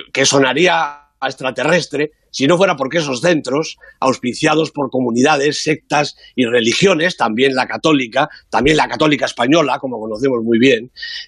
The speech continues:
consideran la homosexualidad como una anomalía psicológica, como una enfermedad que se puede curar. Y estos centros funcionan a pleno rendimiento sin que nadie les ponga freno. Allí va a parar Jared, impulsado por la tiranía apostólica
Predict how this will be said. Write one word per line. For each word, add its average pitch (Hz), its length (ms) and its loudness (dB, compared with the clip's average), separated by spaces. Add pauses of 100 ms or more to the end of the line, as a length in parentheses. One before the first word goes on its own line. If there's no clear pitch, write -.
consideran 170 600 2
la 139 120 -4
homosexualidad 135 840 -2 (300)
como 135 200 4
una 160 140 4
anomalía 131 500 2
psicológica, 127 880 0
como 120 140 -8
una 147 140 2
enfermedad 127 600 0 (320)
que 131 120 -2
se 120 160 0
puede 156 280 2
curar. 147 340 0 (200)
Y 170 140 2
estos 190 240 -2
centros 170 440 -2 (200)
funcionan 156 640 2
a 123 80 -2
pleno 143 240 -2
rendimiento 123 600 0
sin 123 200 2
que 110 80 0
nadie 120 200 4
les 113 140 0
ponga 117 300 2
freno. 92 320 0 (520)
Allí 156 300 2
va 165 140 4
a 139 60 -2
parar 135 420 0
Jared, 147 380 4
impulsado 131 640 2
por 123 160 2
la 120 100 2
tiranía 139 500 4
apostólica 120 840 -2